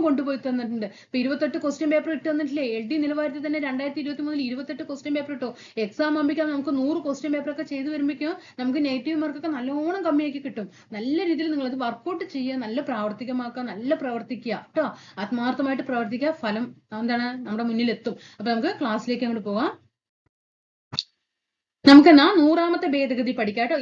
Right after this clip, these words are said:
എന്നും ചോദിക്കാറുണ്ട്, മൂ-, ഒരുപാട് പ്രാവശ്യം പ്രീവിയസ് ആയിട്ട് ക്വസ്റ്റ്യൻ ചോദിച്ചിട്ടുണ്ട്. നമുക്ക് നൂറാമത്തെ ഭേദഗതി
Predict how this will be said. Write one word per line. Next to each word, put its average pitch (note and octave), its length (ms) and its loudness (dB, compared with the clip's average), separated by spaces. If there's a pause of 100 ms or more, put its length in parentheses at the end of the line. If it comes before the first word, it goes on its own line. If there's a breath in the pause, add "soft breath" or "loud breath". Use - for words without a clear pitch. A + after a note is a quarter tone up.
എന്നും D4 440 0
ചോദിക്കാറുണ്ട്, C#4 600 -2
മൂ-, C#4 360 -4
ഒരുപാട് D4 460 -4
പ്രാവശ്യം D4+ 360 -6
പ്രീവിയസ് C4 360 -8
ആയിട്ട് C#4+ 180 -6
ക്വസ്റ്റ്യൻ C4+ 280 -8
ചോദിച്ചിട്ടുണ്ട്. B3+ 360 -6 (300 loud breath)
നമുക്ക് C4+ 320 -4
നൂറാമത്തെ F4+ 720 0
ഭേദഗതി A3+ 540 -4